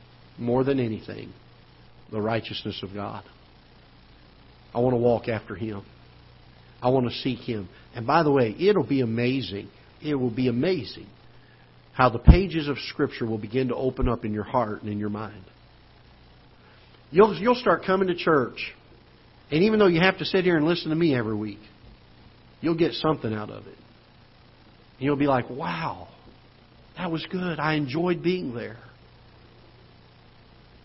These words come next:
Not because I'm a good preacher, but because your heart is hungering and thirsting after righteousness.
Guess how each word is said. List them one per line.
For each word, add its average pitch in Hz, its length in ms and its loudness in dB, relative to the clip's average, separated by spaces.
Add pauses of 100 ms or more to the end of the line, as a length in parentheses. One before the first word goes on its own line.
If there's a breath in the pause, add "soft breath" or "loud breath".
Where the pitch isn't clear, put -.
(680)
Not 190 200 0
because 156 280 -4
I'm 123 140 -2
a 113 40 -6
good 110 200 -8
preacher, 170 380 -6
but 107 160 -8
because 139 340 -4
your 113 120 -6
heart 180 400 -6
is 113 120 -12
hungering 175 460 -4
and 117 120 -4
thirsting 175 520 -6
after 143 240 -6
righteousness. 170 880 -10